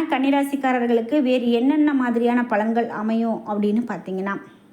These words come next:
முன்னேற்றகரமான பலன்கள் அதிகமா கிடைக்கலாம். சில இடங்கள்ல வேலை அழுத்தம் குறைவாக இருக்கலாம். சில இடங்கள்ல உழைப்பு கூடுதலாக இருக்கும். உத்தியோக ரீதியாக சம்பள உயர்வு வரலாம்.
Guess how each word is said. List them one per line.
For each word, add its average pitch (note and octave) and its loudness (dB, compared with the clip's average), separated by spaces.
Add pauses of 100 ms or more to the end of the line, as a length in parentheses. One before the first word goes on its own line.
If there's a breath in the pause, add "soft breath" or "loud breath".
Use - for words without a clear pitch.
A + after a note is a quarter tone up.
(1300 soft breath)
முன்னேற்றகரமான D#4+ 2
பலன்கள் B3 2
அதிகமா A3 0
கிடைக்கலாம். G3 -2
சில C4 0
இடங்கள்ல B3 2
வேலை A#3+ 2
அழுத்தம் B3 0
குறைவாக C#4+ 0
இருக்கலாம். F#3 -6 (180 loud breath)
சில F#4+ 0
இடங்கள்ல D#4 2
உழைப்பு C#4+ 0
கூடுதலாக C4+ 0
இருக்கும். G3 -8 (220 loud breath)
உத்தியோக C#4+ 2
ரீதியாக C#4 2
சம்பள C#4+ 2
உயர்வு C4 2
வரலாம். F#3 -4